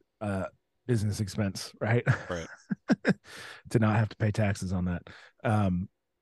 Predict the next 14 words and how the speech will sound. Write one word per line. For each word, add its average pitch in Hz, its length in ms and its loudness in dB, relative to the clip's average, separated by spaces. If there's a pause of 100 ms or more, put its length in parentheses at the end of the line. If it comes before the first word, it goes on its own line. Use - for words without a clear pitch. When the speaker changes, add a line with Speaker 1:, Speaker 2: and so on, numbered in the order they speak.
(400)
Speaker 1:
but 131 100 4
no, 170 220 8
'cause, 117 200 2
like, 120 160 4
right 143 180 6
now 143 280 6
I 117 160 0
do 127 260 4
all 117 200 4
of 120 80 4
my 117 140 2
editing 110 520 0 (220)
in, 101 220 0 (100)
or 110 120 -6